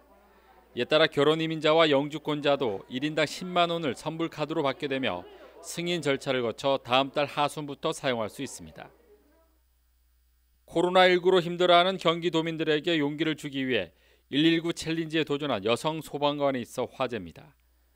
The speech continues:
남양주 소방서 정아영 소방사는 이십칠 킬로그램의 장비를 착용하고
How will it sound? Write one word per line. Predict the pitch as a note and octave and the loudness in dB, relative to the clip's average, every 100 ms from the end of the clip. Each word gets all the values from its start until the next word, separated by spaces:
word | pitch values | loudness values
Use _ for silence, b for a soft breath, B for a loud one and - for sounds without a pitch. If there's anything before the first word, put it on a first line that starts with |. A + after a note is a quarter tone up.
| _ _ _ _ _ _ _ | _ _ _ _ _ _ _
남양주 | - A#2+ D3+ D#3+ E3 E3 | 2 4 4 2 0 -4
소방서 | D#3+ D#3 D#3+ D#3 C#3+ | -2 0 0 0 -4
정아영 | - C3 D3 D3+ C#3+ | 0 2 4 4 0
소방사는 | C#3 C3 C3+ B2 B2 G2 F2+ _ _ _ | -2 -2 -2 -2 -4 -6 -12 _ _ _
이십칠 | D3+ D3+ F3 - F3+ | -14 -10 -10 -4 -6
킬로그램의 | - E3+ E3+ E3+ F3 | -2 -2 0 2 0
장비를 | E3+ C3+ C#3+ C#3 | 0 -2 0 -2
착용하고 | C3 B2 A#2 A2 G#2+ C3+ C#3+ | -2 -4 -4 -4 0 0 -2